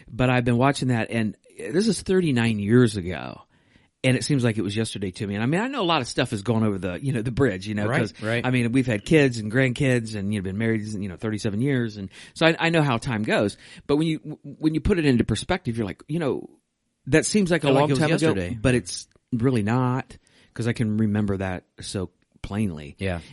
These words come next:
Speaker 1: And so, like, when you're saying, "Hey, this was a year ago,"
Speaker 2: Mm-hmm.
Speaker 1: honestly, it seems like it was
Speaker 2: It
Speaker 1: a month
Speaker 2: does.
Speaker 1: ago.
Speaker 2: And
Speaker 1: I,
Speaker 2: that's
Speaker 1: I
Speaker 2: what
Speaker 1: mean,
Speaker 2: I've
Speaker 1: I know there's been a lot of stuff that's happened in a
Speaker 2: Right,
Speaker 1: year, but,
Speaker 2: right.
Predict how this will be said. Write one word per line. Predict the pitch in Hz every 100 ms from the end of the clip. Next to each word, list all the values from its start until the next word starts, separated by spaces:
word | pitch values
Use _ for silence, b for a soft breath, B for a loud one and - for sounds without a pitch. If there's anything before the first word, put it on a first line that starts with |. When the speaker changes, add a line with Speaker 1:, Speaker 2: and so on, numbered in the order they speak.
| -
Speaker 1:
And | 107
so, | - 120
like, | 113 107
when | 107
you're | 110 110
saying, | 120 104
"Hey, | 117 101
this | 104 107
was | 92
a |
year | 92 113
ago," | 113 98 95 92 B B
Speaker 2:
Mm-hmm. | 120 170
Speaker 1:
honestly, | 139 139 127 113
it |
seems | - 127 113
like | 113
it |
was | 113
Speaker 2:
It | 120
Speaker 1:
a | 160
month | 113
Speaker 2:
does. |
Speaker 1:
ago. | 98 90 82 - b b b
Speaker 2:
And | 143 147
Speaker 1:
I, |
Speaker 2:
that's | 165
Speaker 1:
I |
Speaker 2:
what | 190
Speaker 1:
mean, | 196
Speaker 2:
I've | 175
Speaker 1:
I |
know | 165
there's | 147 131
been | 139
a | 127
lot | 127
of | 117
stuff | - 120
that's | 101
happened | - 120 117 107
in | 101
a |
Speaker 2:
Right, | 95 123
Speaker 1:
year, | 101
but, | 92 - -
Speaker 2:
right. | 80